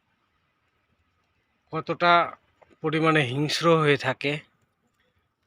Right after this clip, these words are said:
সেটা এগুলা না দেখলে বোঝা যেত না। কাকে আসলেও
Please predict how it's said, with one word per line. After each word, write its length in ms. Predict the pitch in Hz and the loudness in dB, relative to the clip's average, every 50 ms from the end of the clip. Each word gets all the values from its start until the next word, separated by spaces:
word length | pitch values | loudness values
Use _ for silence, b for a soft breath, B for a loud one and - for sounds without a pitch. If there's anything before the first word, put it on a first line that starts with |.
| - | -12
সেটা 360 | - - - 147 131 - 151 143 139 143 151 156 156 - _ _ _ _ _ - | -8 -4 -4 -2 0 2 2 4 4 4 2 0 0 -4 _ _ _ _ _ -16
এগুলা 360 | - 139 131 127 139 143 143 139 135 | -14 -14 -10 -8 -6 -6 -4 -4 -6
না 60 | 131 131 117 | -8 -8 -10
দেখলে 300 | 127 123 - 135 131 131 135 123 117 _ _ _ _ - 123 120 | -12 -14 -12 -10 -10 -8 -10 -10 -12 _ _ _ _ -20 -18 -14
বোঝা 240 | 127 139 123 139 143 139 | -12 -10 -8 -6 -6 -6
যেত 160 | 139 135 113 - 117 117 | -6 -8 -8 -10 -12 -10
না। 80 | 120 127 151 - _ _ _ _ _ _ _ _ _ _ _ _ _ _ _ _ _ _ _ _ _ _ _ _ _ _ _ _ _ _ _ _ _ _ _ _ _ _ _ _ _ _ _ _ _ _ _ _ _ _ _ _ _ _ _ _ _ _ _ _ _ _ _ _ _ _ _ _ _ _ _ _ _ _ _ _ _ _ _ _ _ _ _ _ _ _ _ _ _ _ _ _ _ - | -10 -12 -14 -16 _ _ _ _ _ _ _ _ _ _ _ _ _ _ _ _ _ _ _ _ _ _ _ _ _ _ _ _ _ _ _ _ _ _ _ _ _ _ _ _ _ _ _ _ _ _ _ _ _ _ _ _ _ _ _ _ _ _ _ _ _ _ _ _ _ _ _ _ _ _ _ _ _ _ _ _ _ _ _ _ _ _ _ _ _ _ _ _ _ _ _ _ _ -6
কাকে 340 | - 147 143 147 - - 151 151 143 135 | 0 0 0 0 0 0 -2 0 0 0
আসলেও 400 | 135 - - 156 160 170 160 151 | 0 -2 -2 0 2 2 2 2